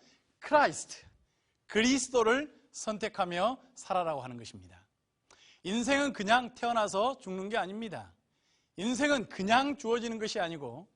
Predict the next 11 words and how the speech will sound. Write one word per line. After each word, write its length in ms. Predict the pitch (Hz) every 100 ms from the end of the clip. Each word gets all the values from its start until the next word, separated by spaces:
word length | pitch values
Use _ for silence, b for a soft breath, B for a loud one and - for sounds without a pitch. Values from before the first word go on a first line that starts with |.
| _ _
선택의 960 | - - 277 294 - 285 240 240 262 269 156
연속이라고 560 | 156 156 175 190 202
하는 100 | 185
것입니다. 500 | 196 196 170 107 90 _ _ _ _ _ _ b b b b b b
오늘 260 | 220 285
본문의 380 | 202 208 247 269
말씀에 520 | 240 214 - 240 190
생명의 760 | - - 269 277 277 277 277 269
근원은 600 | 202 214 220 208 120 117
마음이라고 800 | 156 170 254 262 254 220 196 247
말씀하십니다. 800 | 170 151 170 139 151 123 98